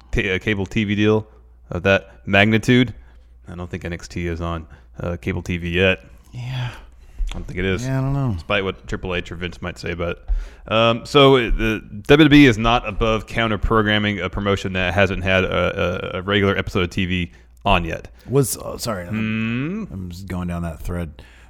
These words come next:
Speaker 2: When that one episode of N X T showed up on U S A, was A E W a thing at that
Speaker 1: No,
Speaker 2: point? Was that
Speaker 1: it was
Speaker 2: prior
Speaker 1: just part
Speaker 2: to
Speaker 1: of W,
Speaker 2: All
Speaker 1: it was
Speaker 2: In?
Speaker 1: just part, yeah, way before. It was just
Speaker 2: That
Speaker 1: part
Speaker 2: was
Speaker 1: of
Speaker 2: before
Speaker 1: W W E
Speaker 2: All In.
Speaker 1: week.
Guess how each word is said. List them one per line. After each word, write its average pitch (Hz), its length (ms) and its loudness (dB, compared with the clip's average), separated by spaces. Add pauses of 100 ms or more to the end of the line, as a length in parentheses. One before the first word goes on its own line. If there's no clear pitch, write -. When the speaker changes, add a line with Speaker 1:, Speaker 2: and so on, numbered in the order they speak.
(100)
Speaker 2:
When 120 760 -4
that 104 180 -2
one 135 220 2
episode 143 400 4
of 110 80 0
N 117 120 0
X 107 200 -4
T 110 220 0
showed 95 260 -2
up 90 160 -4
on 87 160 -2
U 87 160 -2
S 82 180 -4
A, 82 320 -6
was 85 220 -8
A - 80 -8
E 160 180 -4
W 123 320 -2
a 82 40 -2
thing 127 420 -8
at 196 80 -12
that 110 100 -6
Speaker 1:
No, 110 120 2
Speaker 2:
point? 95 100 0
Was 92 80 -2
that 143 160 -2
Speaker 1:
it 107 40 0
was 117 80 4
Speaker 2:
prior 120 120 4
Speaker 1:
just 143 100 0
part 120 120 6
Speaker 2:
to 107 60 4
Speaker 1:
of 104 60 2
W, 104 240 2
Speaker 2:
All 104 60 0
Speaker 1:
it - 20 0
was 110 80 0
Speaker 2:
In? 101 60 -2
Speaker 1:
just 101 160 -8
part, 104 260 0
yeah, 98 120 4
way 90 220 0
before. 90 280 -4
It 90 40 -2
was 95 80 -2
just 98 60 -4
Speaker 2:
That 117 80 -6
Speaker 1:
part 92 120 0
Speaker 2:
was 85 80 -6
Speaker 1:
of - 60 -14
Speaker 2:
before 95 160 2
Speaker 1:
W 90 40 -4
W 90 180 0
E 90 40 -2
Speaker 2:
All 90 60 -2
In. 85 40 -2
Speaker 1:
week. 87 300 -4